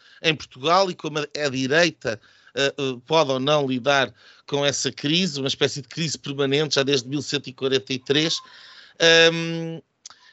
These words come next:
ah, mas vi-, vivemos num país, ah, portanto, o, o, o, o, oh Nuno, tu chegas ao Linhas Direitas, ah, num país,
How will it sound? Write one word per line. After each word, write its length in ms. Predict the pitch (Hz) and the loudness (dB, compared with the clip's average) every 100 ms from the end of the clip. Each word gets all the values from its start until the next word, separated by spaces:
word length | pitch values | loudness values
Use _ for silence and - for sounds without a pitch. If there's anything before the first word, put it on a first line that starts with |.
| _ | _
ah, 720 | 180 180 180 180 175 175 175 175 - - - - - | 2 4 4 4 0 -2 -4 -8 -10 -12 -16 -18 -8
mas 180 | 196 208 | 0 2
vi-, 180 | 180 202 185 185 185 | 2 -2 -4 -6 -6
vivemos 480 | 185 185 180 185 165 | -2 2 4 4 2
num 220 | 175 185 | 2 2
país, 760 | 180 185 180 170 180 214 - - _ _ _ | 4 4 4 4 0 -2 -6 -8 _ _ _
ah, 240 | 165 175 | 2 4
portanto, 480 | 160 - 170 156 - | 2 0 0 0 -4
o, 380 | 156 156 151 156 | -4 -2 -2 -2
o, 680 | 160 156 156 156 - - - | 0 2 2 -2 -6 -12 -6
o, 340 | - 165 160 147 - - - | 4 6 6 4 -4 -18 -20
o, 60 | - | 2
oh 160 | 165 | 4
Nuno, 240 | 175 160 139 | 6 4 4
tu 160 | - | 0
chegas 480 | 151 180 170 170 156 | 4 6 6 2 4
ao 180 | 170 170 | 4 4
Linhas 260 | 175 175 | 2 -2
Direitas, 760 | 151 160 175 175 - 196 208 - - - - - - | 0 2 2 2 -2 -4 -4 -10 -14 -20 -20 -12 4
ah, 580 | 175 175 175 175 175 165 | 8 8 6 4 2 2
num 240 | 175 180 | 4 4
país, 840 | 180 190 180 180 185 185 190 175 | 6 6 6 4 2 0 -2 -4